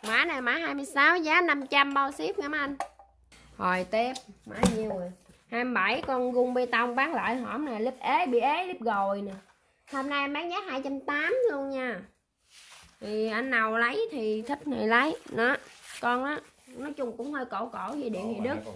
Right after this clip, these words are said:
Speaker 2: xài trâu.
Speaker 1: Nhưng mà xài ok, im go à.
Speaker 2: Đó, ghim này nghe.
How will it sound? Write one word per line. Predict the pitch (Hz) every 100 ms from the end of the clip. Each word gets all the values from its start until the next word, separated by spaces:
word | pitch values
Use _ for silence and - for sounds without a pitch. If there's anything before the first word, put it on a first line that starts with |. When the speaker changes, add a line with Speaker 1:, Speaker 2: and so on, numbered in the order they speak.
| -
Speaker 2:
xài | -
trâu. | - 208 -
Speaker 1:
Nhưng | 247 262
mà | 233
xài | 220 214 208
ok, | 240 240 254 254 214 202 - -
im | 254
go | 254 269 262
à. | 220 180 175 _ _ _ _ _ _ _ _ _ 107
Speaker 2:
Đó, | 107 110
ghim | 110
này | 101 104
nghe. | 104